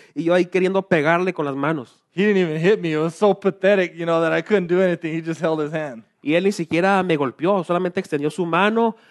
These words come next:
Speaker 1: y, para detenerme de lo que yo estaba haciendo.
Speaker 2: But that picture is a small picture of,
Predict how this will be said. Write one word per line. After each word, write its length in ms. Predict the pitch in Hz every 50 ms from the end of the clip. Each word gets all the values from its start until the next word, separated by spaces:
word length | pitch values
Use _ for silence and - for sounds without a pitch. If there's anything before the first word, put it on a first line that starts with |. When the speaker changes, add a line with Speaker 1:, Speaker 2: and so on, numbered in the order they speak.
| _ _ _
Speaker 1:
y, 360 | - 156 160 156 151 147 143
para 200 | 143 - 143 143
detenerme 680 | 143 135 - 135 131 147 165 170 170 165 156 143 139
de 140 | 131 - 139
lo 120 | 131 127
que 100 | - -
yo 80 | 127 135
estaba 240 | 131 _ 143 143 143
haciendo. 380 | 139 143 135 135 131 120 110 _ _ _ _ _ _ _ - _ _ _
Speaker 2:
But 240 | 104 117 160 165 -
that 340 | 185 185 214 226 220 - -
picture 540 | 226 233 233 226 - 185 170 160 160 165 165
is 160 | 160 160 143
a 80 | 139 135
small 380 | - - 156 160 165 175 170 170
picture 420 | 170 - 196 180 170 - 160 156
of, 160 | 143 135 131